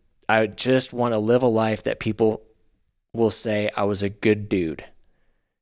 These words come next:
And that has guided me in decision making,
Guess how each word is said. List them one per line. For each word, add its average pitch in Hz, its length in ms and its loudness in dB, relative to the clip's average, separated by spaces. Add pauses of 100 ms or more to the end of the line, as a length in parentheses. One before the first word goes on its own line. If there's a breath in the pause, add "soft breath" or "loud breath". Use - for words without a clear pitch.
(680)
And 101 600 0 (1000)
that 117 160 2
has 123 160 -2
guided 117 520 2
me 104 600 -2 (600)
in 127 120 2
decision 117 540 0
making, 95 560 -6